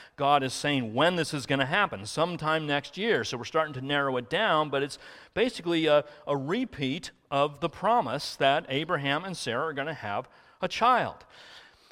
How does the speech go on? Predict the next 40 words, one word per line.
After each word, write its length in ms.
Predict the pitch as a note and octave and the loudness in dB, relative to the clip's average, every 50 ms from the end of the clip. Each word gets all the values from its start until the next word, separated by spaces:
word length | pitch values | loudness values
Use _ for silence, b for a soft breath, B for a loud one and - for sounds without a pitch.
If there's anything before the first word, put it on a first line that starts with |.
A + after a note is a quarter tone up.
| B B B | B B B
I 60 | - | -6
mean, 140 | D#3 - - | -6 -4 0
how 120 | - E3 | 0 0
many 200 | F#3+ A3 A#3+ A#3 | 0 2 0 -2
times 280 | - D3 C#3 B2+ B2+ B2 | 0 0 -2 -2 -2 -4
have 100 | D#3 F3 | -6 -6
we 100 | G#3 E3 | -4 4
heard 320 | D#3+ B3 C4+ B3+ D#3+ A#2 | 6 8 8 8 6 0
this, 380 | - A2 - - - - - - _ - - | -4 -6 -6 -6 -10 -12 -12 -12 _ -8 0
right? 240 | A2 C#3 G3+ B3 A#3 | 2 4 4 4 0
I 880 | - - - - - - - - - - - - - - - - _ - | -4 -10 -14 -14 -16 -20 -20 -20 -20 -20 -20 -20 -20 -20 -20 -20 _ -8
mean, 120 | B2+ B2+ | -6 -2
actually, 360 | C#3+ F3 G#3 - - C#3+ C#3 D3 | -2 -2 -2 0 0 2 2 2
I 40 | |
went 200 | C#3+ C#3+ D3 D#3 | 2 2 0 0
and 140 | D3+ C#3 C#3 | 0 0 0
reviewed 480 | D3 D3 C3 A#2+ D3+ G#3 A3+ F3+ E3 E3+ | 0 0 0 -2 0 2 2 2 2 2
and 120 | D3 C3+ | 0 -2
found 320 | - - D#3 D#3+ E3+ E3 F#3+ | 0 2 4 4 4 4 4
out. 220 | A#3+ A3 C#3 A#2+ | 4 4 4 2
It's 140 | A#2+ - - | 0 -4 -6
in 100 | A#2+ A#2+ | -6 -4
chapter 400 | - - C#3+ C#3+ C#3 - C#3 A#2+ | -2 0 2 2 2 0 -4 -10
twelve, 480 | - - - D3+ C#3+ D3+ E3 G3 F3+ | -8 -4 2 4 4 6 6 4 2
verses 300 | C#3+ C3 - - B2 G#2+ | 0 -4 -6 -6 -8 -10
two 260 | - - - D3+ D3 C#3 | -10 -8 -6 -4 -4 -4
and 140 | A#2+ A2+ | -4 -6
seven, 460 | G#2 - - C#3 D3 D#3+ G3+ A#3 A#3+ F#3+ | -6 -2 0 2 2 2 2 -2 -4 -4
chapter 360 | - - B2+ A#2 - B2 A2+ | -2 -2 -2 -2 -4 -8 -12
thirteen, 640 | - - - D#3 E3 D#3+ - - E3+ E3+ E3+ D3+ | -6 -2 0 0 0 -2 -4 -6 -6 -6 -4 -4
verses 320 | B2+ B2 A#2 - A#2+ A2 - | -4 -4 -4 -6 -8 -10 -8
fifteen, 640 | - - E3+ F3 - - - F#3 G#3 A3+ B3 A#3 - - | -4 -4 -4 -4 -4 -6 -6 -6 -4 -4 -4 -6 -8 -8
verse 180 | - C3+ - - | -8 -8 -8 -6
fifteen, 540 | - D#3+ E3+ - - G3+ G#3 A#3+ B3+ B3 - - _ _ _ _ _ _ _ _ - - - - | -6 -6 -6 -6 -6 -6 -4 -4 -4 -6 -8 -12 _ _ _ _ _ _ _ _ -20 -16 -12 -2
chapter 340 | - D#3 C3+ - - C3+ | 2 2 2 2 0 -4
fifteen, 640 | B2 - - - F3+ F#3 F3 - - - G#3+ A3 A3 G3+ | -10 -10 -2 0 0 0 0 -2 -4 -4 -2 -2 -2 0
verses 320 | D3+ D3 - - B2+ - | -2 -2 -2 -4 -8 -2
five 300 | - - C#3 C#3+ D3+ C#3 | 2 4 4 4 4 2
and 100 | B2+ A#2+ | 0 0
eighteen, 540 | B2 C#3+ F#3 F#3+ - - G#3 G#3+ A3+ B3 | 0 0 -2 -2 -4 -6 -4 -2 -2 -4